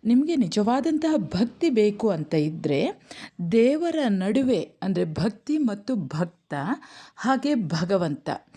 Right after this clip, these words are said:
ಭಗವಂತನನ್ನ ಓಲೈಸಿಕೊಳ್ಬೇಕಾದ್ರೆ, ಭಗವಂತನ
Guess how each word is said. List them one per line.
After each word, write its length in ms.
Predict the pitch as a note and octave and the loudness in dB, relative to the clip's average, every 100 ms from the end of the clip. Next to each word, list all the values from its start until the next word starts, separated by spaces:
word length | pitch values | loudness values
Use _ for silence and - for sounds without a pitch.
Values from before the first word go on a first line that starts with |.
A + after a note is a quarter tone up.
| - - - | -20 -18 -4
ಭಗವಂತನನ್ನ 880 | E3+ G3 B3 C#4+ D4+ D#4 D4 D4 D4 C#4 | 0 2 2 0 -2 0 2 4 4 2
ಓಲೈಸಿಕೊಳ್ಬೇಕಾದ್ರೆ, 1400 | D#3 E3 E3+ A3+ - C4 G3 D#3+ D3 C3+ C3+ A#2+ D#3 A3 | 0 -2 0 0 -2 -2 0 0 0 -2 -2 -2 0 0
ಭಗವಂತನ 760 | G#3 D#3+ D#3+ A3+ A#3 G3+ F#3+ | 0 -2 0 0 0 0 -2